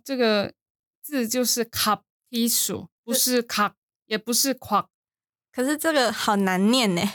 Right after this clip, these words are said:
Speaker 1: 对，就是听起来都差不多。
Speaker 2: 对，通-，听起来差不多，但是比较难念一点点。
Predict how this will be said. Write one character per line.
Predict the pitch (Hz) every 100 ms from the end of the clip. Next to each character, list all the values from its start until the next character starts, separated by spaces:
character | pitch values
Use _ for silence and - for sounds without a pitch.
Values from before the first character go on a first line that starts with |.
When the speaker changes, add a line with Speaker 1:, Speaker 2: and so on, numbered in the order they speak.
| - -
Speaker 1:
对， | 240 185 170 170
就 | -
是 | 262 269 -
听 | 320
起 | 302
来 | 233
都 | 240 269
差 | - 247
不 | 214
多。 | 196 190 190
Speaker 2:
对， | 277
通-， | 269 330 320
听 | 330 349
起 |
来 | 330
差 | 269 254
不 |
多， | 262
但 | 269 285
是 | 311 - - _ _ -
比 |
较 | 220 285
难 | 262 196 190
念 | 214 208
一 | 196
点 | 202 196 180
点。 | 190 196